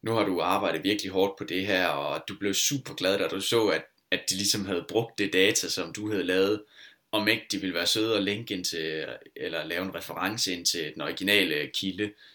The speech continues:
Det vil virkelig gøre dig glad. Og det er der, det er der ret mange, der reagerer på, synes jeg. Øh, nu fik jeg faktisk lige en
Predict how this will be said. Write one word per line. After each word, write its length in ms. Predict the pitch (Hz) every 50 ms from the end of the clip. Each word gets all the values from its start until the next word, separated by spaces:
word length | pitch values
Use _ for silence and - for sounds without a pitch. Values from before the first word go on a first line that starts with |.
| _ -
Det 100 | - 104
vil 160 | 95 90 80 104
virkelig 340 | 107 104 - - 90 78
gøre 160 | - 67 64 64
dig 100 | 73 76
glad. 240 | - 78 78 80 87 - _ _ _ _ _ _ - - _ _ - -
Og 80 | 78 -
det 80 | 123
er 40 | 139
der, 380 | 143 110 95 85 78 69 67 - - - -
det 60 | 120
er 40 | 143
der 100 | 135 98
ret 200 | 90 107 - -
mange, 220 | 90 87 90 90
der 140 | 85 76 -
reagerer 340 | 69 69 78 - 90 87 82
på, 160 | - 80 -
synes 280 | - - 98 - - -
jeg. 80 | - - - _ _ _ _ -
Øh, 300 | 101 95 90 87 85 - - - - -
nu 220 | - - 123 123
fik 220 | 117 - 113 101 -
jeg 100 | 90 -
faktisk 400 | - 90 90 - - 85 - -
lige 300 | 90 87 90 92 90 82
en 180 | 73 69 65